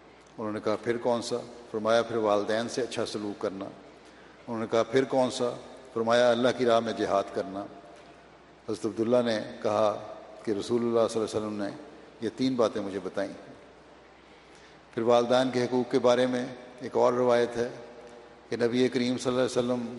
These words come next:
کے پاس ایک شخص آیا، اس نے جہاد کے متعلق اجازت مانگی۔ آپ صلی اللہ علیہ وسلم نے پوچھا <clears throat> کیا تمہارے والدین زندہ ہیں؟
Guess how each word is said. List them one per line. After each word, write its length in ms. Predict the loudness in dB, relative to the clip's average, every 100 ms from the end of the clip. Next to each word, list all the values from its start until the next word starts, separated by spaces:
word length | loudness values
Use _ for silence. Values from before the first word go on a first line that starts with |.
| -14 -16 -10
کے 80 | 0
پاس 360 | 4 4 2 -6 -12 -16 -18 -20 -20 -20 -20 -20 -20 -20 -20 -20 -20 -20 -14
ایک 140 | -6
شخص 300 | 0 0 4
آیا، 240 | 4 4 0 -8 -14 -18 -20 -20 -20 -20 -20 -20 -20 -10
اس 200 | -6 -4
نے 60 |
جہاد 300 | -2 4 4 2
کے 60 | -4
متعلق 260 | -2 -2
اجازت 340 | 0 0 0 -4
مانگی۔ 300 | -6 -4 -10 -14 -20 -20 -20 -20 -20 -20 -20 -20 -12 0
آپ 400 | 6 6 4 4
صلی 100 | 4
اللہ 140 | 4
علیہ 140 | 2
وسلم 180 | 0 0
نے 60 | -2
پوچھا 440 | -4 -2 2 2 0 -10 -4 2
<clears throat> 280 | 2 2
کیا 140 | 4 4
تمہارے 260 | 4 2
والدین 440 | 4 4 4 0 0
زندہ 320 | -2 2 2
ہیں؟ 140 | 2